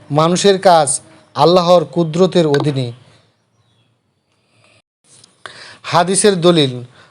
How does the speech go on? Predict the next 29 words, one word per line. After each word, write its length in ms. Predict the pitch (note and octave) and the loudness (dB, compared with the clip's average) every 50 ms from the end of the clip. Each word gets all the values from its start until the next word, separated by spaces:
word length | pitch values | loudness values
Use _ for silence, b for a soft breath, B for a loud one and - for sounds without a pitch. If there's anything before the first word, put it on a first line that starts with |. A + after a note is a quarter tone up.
| b - | b -2
রাসূল 400 | C#3+ D#3+ F3+ - - A3 A3 G3+ | 0 0 0 2 2 2 2 2
সাল্লাল্লাহু 440 | - - G3+ G3 F3+ F3 F3 F#3+ | 0 2 2 4 4 4 4 4
আলাইহি 200 | G3 G3+ G3+ F#3 | 4 2 2 0
সাল্লাম 260 | - G#3 G3 G3 F#3 E3 | 0 0 0 0 2 2
বলেন, 420 | D3+ D3+ C#3 C#3 C3+ C#3+ D3+ D#3 D#3+ b b b b b b b _ | 2 2 2 2 0 -2 -4 -8 -12 b b b b b b b _
কাদারিরা-, 680 | - D#3+ D#3+ D#3 G3 G3+ F#3+ G#3 G#3 G3+ G#3 G3+ F#3+ F3 | -2 -2 0 2 2 2 2 2 2 4 4 4 4 2
কাদারিয়ারা 920 | - E3+ E3 D#3+ F#3+ G#3 G#3 G#3 A3 A3 A3 G#3 G3 E3+ D#3+ D#3+ F3+ F#3 - _ _ - | 2 0 2 4 4 2 2 2 2 4 4 4 4 2 2 0 -2 -6 -12 _ _ -2
এই 260 | E3 F3+ G3 G3+ A3 F#3+ | 2 2 2 2 0 0
উম্মতের 540 | G3 F3+ F#3+ F#3+ G3+ G3+ G3+ - G#3 G3 F#3 | 0 2 2 2 2 2 2 2 2 2 2
মাজুস। 680 | D#3+ D3 C#3+ C#3+ C#3 C#3+ C#3 B2+ - - - - - _ _ _ _ _ _ _ _ _ _ _ _ _ _ _ _ _ _ _ _ _ B B B B B B B B | 2 0 0 0 -2 -4 -4 -6 -6 -8 -12 -14 -16 _ _ _ _ _ _ _ _ _ _ _ _ _ _ _ _ _ _ _ _ _ B B B B B B B B
আবু 260 | - E3 E3 D#3+ F3 F3 | -2 -2 0 0 0 2
দাউদ, 260 | D#3 D3 C3+ B2 B2 - C#3+ | 2 2 2 0 -2 -8 -10
যে 240 | C3+ B2 E3+ G3+ G#3 | -2 0 2 2 4
ব্যক্তি 340 | G#3+ G#3+ A3 - - A3 | 2 0 0 -2 -2 -4
তাকদীর 440 | G3+ - G#3 F3+ E3+ D#3+ E3 G#3+ G#3 | -2 0 -2 -2 -2 0 0 2 2
অস্বীকার 480 | F#3+ F3 D#3+ - G#3+ F#3+ - G#3+ G3+ F#3 | 4 2 2 0 -2 0 2 2 2 2
করল, 320 | - G3 F#3 F#3 F3+ F3 | 0 0 0 2 2 0
সে 240 | D#3+ - - F#3 F3 | 0 0 -2 0 0
আমার 280 | F3+ E3+ E3+ E3+ E3+ E3 D#3+ | 0 2 2 2 0 0 0
উম্মতের 560 | F3 F3 F#3 F#3+ G3 F#3+ - G3 F#3 E3+ D#3 D#3+ b b b b b _ - | -2 -2 0 0 -2 -2 0 0 0 0 -2 -6 b b b b b _ -2
অন্তর্ভুক্ত 580 | E3 F3+ F3 - G3 F3 D#3+ D3+ C#3 - - | 0 0 2 2 0 0 0 -2 -4 -4 -2
নয়। 280 | D#3+ C#3+ C3+ B2+ A#2+ A#2+ b b b b b - | 0 0 -2 -2 -4 -8 b b b b b -6
মুসনাদে 460 | D3+ D#3+ E3+ - - - F3+ D#3+ E3+ | -4 -2 -2 -2 -2 -2 0 0 0
আহমদ। 420 | D#3 C3+ C3 C#3 C#3 C3 B2 A#2+ A#2+ - _ _ _ _ _ _ _ _ _ B B B B B B B B B - | 0 0 -2 -4 -4 -4 -6 -8 -10 -12 _ _ _ _ _ _ _ _ _ B B B B B B B B B 0
এই 180 | F3 G3 A3 | 2 4 4
হাদিস 520 | G3 C#3+ C#3 F3+ F3+ F3 G#3+ G#3+ - - - | 4 2 0 -2 -2 -2 -4 -2 -2 -2 -2
সরাসরি 580 | - D#3+ E3 F3+ G3+ - - G3+ G3 G3 G3 | 0 2 2 2 2 2 2 0 0 0 0
কাদারিয়া 540 | F#3 - E3 D3+ D3 F3 E3+ F3 F3+ F3+ F3 | -2 -2 -2 0 2 2 2 2 2 2 4
এবং 340 | D3+ D3+ D3+ E3 E3 D#3+ | 4 2 2 2 0 0